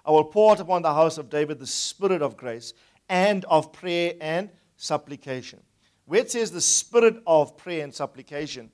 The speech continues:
uh, it's, their spirit speaks to a disposition, an inclination towards.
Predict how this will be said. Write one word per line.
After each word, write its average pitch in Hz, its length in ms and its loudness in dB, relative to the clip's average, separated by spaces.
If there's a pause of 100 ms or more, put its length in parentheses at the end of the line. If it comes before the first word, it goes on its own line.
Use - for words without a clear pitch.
(640)
uh, 147 200 0
it's, - 280 -6
their 214 360 0
spirit 214 380 -4
speaks - 360 -6
to 170 100 -8
a - 20 -8
disposition, 147 920 -4
an 165 120 -14
inclination 165 720 -8
towards. 139 800 -8